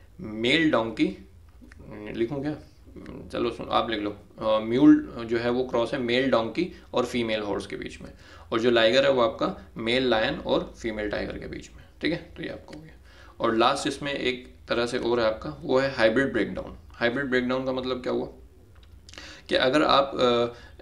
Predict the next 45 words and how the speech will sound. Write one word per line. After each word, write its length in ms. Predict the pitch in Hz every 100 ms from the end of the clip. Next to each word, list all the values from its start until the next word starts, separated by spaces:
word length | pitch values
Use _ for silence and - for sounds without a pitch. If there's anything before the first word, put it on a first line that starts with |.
| 139
back 300 | 123 135 -
cross 220 | 147 147
करा 220 | 127 110
दो 120 | 107
किसी 340 | 104 104 113 107
organism 540 | - 104 107 104 104
का 120 | 110
जो 160 | 123 123
सर्वाइवल 440 | 120 107 107 113
हुआ 320 | 110 110 117
है, 340 | 107 113 - -
जैसे 180 | - 113
मान 180 | 107
लो 80 | 110
इसी 200 | 113 127
का 180 | 117 117
जो 160 | 113 113
एफ़ 260 | 113 -
टू 80 | 131
था, 280 | - 90 - -
अगर 140 | 107
उसको 240 | 117 117 123
आप, 240 | 123 -
वैसे 220 | - 113 120
तो 100 | 123
इसमें 180 | 127
नहीं 160 | 120 120
बन 80 | 113
रहा 180 | - 110
है, 60 |
but 100 | 139 139 - - -
अगर 180 | 120 139
मान 160 | 139 135
लो 100 | 147
back 180 | 123
cross 340 | 120 135 135 -
करवा 260 | 123 117 117
रहे 120 | 113
हो, 180 | 117 - - -
तो 80 | 120
back 140 | 123
cross 240 | 123 156 151
कराने 340 | - 135 143
के 80 | 143
बाद 160 | 139